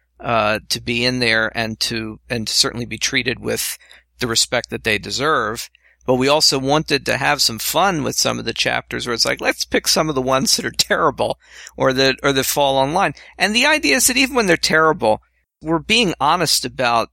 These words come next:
uh, critiquing the film on its merits. But the idea is we're celebrating the genre. And if you're someone that's a fan of things,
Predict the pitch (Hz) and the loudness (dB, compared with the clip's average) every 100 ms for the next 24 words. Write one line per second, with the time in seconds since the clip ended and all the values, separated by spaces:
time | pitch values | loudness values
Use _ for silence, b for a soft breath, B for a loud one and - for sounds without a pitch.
0 | _ 127 117 120 - 131 160 156 135 120 | _ -6 -4 -6 -6 -2 -2 -2 -4 -4
1 | - - 147 139 120 b b b _ 139 | -4 0 0 0 -6 b b b _ 0
2 | 131 117 - 151 151 117 - - b b | 2 0 0 2 2 2 2 0 b b
3 | - 185 - 269 320 294 226 190 - - | -4 0 2 2 2 0 0 0 0 2
4 | 196 190 196 190 196 190 202 175 170 120 | 2 0 0 0 -2 -2 0 0 0 -4
5 | - 147 160 170 196 180 208 196 185 170 | -2 -2 0 0 0 0 0 0 -2 -4
6 | 175 - 170 180 180 139 135 131 | -4 0 2 2 0 0 0 0